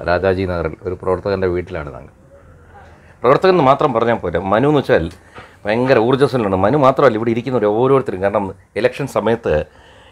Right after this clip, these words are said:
Speaker 2: ഏറ്റവും ശക്തമായ പ്രചരണം നടന്ന രണ്ട് മൂന്ന് മേഖലകളിൽ ഒന്നാണ് രാജാജി നഗർ. അപ്പം അതിൻ്റെ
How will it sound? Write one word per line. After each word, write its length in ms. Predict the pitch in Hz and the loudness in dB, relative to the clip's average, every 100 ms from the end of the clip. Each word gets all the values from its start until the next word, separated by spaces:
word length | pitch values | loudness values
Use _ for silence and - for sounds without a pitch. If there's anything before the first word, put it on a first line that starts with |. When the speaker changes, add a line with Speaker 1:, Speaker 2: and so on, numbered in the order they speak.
| _ | _
Speaker 2:
ഏറ്റവും 460 | - - - 175 170 - - - | -10 -10 0 2 2 -2 -10 -10
ശക്തമായ 480 | 117 - 160 147 139 | -8 -2 4 4 4
പ്രചരണം 440 | - 113 127 135 113 | 0 0 0 2 2
നടന്ന 300 | 107 113 117 - | 0 0 -4 -4
രണ്ട് 160 | 104 117 | -6 -4
മൂന്ന് 180 | 113 101 | -6 -2
മേഖലകളിൽ 400 | 101 104 104 92 90 | -2 -2 -4 -2 -2
ഒന്നാണ് 280 | 104 90 82 | -2 -4 -2
രാജാജി 360 | 85 85 87 82 | -4 -2 -4 -4
നഗർ. 160 | 76 - _ _ _ _ | -6 -8 _ _ _ _
അപ്പം 140 | 104 | -2
അതിൻ്റെ 180 | 120 123 | 0 0